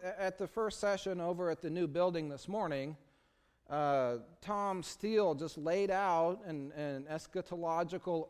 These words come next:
overview as part of the systematic survey. And if you weren't here, if you weren't there, you missed it.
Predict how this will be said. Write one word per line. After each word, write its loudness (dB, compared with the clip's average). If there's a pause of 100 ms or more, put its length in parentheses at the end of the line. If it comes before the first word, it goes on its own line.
(120)
overview 0
as -4
part 2
of 2
the 2 (460)
systematic -2
survey. 2 (880)
And -2
if -8
you -4
weren't 0
here, 0 (360)
if -4
you 0
weren't 0
there, 4
you 2
missed -2
it. -2